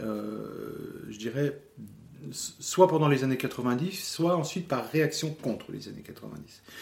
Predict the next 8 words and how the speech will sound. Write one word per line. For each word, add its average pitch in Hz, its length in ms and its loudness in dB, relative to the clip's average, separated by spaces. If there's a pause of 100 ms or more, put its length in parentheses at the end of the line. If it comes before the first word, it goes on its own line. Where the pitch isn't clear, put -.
(440)
Et 113 380 6 (120)
l'élément 131 540 8
le 107 140 6
plus 113 200 -6
central 123 520 0
de 104 80 -4
cette, - 380 -10
euh, 101 260 -8